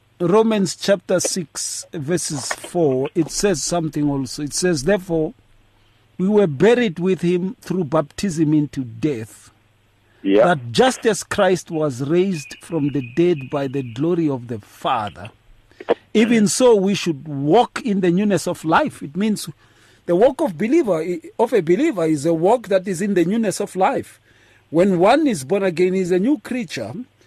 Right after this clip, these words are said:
Speaker 1: The old is gone, the new is come. I've seen people calling themselves new creatures, but, hey, the walk before, hey.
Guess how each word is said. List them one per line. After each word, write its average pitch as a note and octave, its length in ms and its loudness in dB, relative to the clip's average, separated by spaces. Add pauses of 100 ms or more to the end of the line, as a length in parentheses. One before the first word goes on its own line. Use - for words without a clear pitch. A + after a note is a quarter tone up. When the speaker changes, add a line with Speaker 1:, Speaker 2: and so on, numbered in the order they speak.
(160)
Speaker 1:
The E3 100 2
old C4+ 300 4
is E3 180 -4
gone, G3 420 2
the E3+ 80 2
new A#3+ 200 -2
is G3+ 120 -6
come. D3 520 -2 (120)
I've A3+ 280 2
seen D#4+ 260 0
people C#4+ 400 -2
calling B3+ 340 0
themselves G3+ 480 0
new G3+ 220 -4
creatures, E3+ 460 -6
but, - 200 -4
hey, C#4 280 -2
the C#3+ 120 -2
walk D3+ 300 -2
before, - 600 -16
hey. - 360 -12